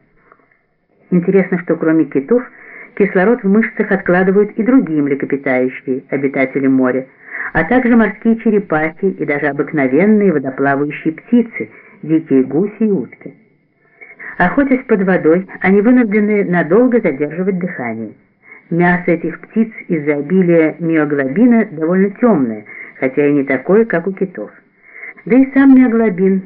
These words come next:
их отличен от миоглобина морских гигантов. Это и понятно. Дыхательный пигмент китов связывает значительно больше кислорода. Отталкивающий вид,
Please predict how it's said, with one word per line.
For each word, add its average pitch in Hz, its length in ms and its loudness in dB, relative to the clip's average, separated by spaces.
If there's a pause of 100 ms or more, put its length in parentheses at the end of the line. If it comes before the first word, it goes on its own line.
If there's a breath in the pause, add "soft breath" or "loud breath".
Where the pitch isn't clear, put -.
их 190 140 -6
отличен 170 680 -6
от - 420 -8
миоглобина 156 720 0
морских 165 440 -2
гигантов. 131 520 -4 (640)
Это 156 220 0
и - 20 -2
понятно. 226 540 0 (480 loud breath)
Дыхательный 220 560 2
пигмент 208 480 0
китов 196 360 0 (420)
связывает 175 520 0
значительно 175 680 -2
больше 202 360 -2
кислорода. 113 640 -8 (1120 loud breath)
Отталкивающий 247 880 0
вид, 202 240 -4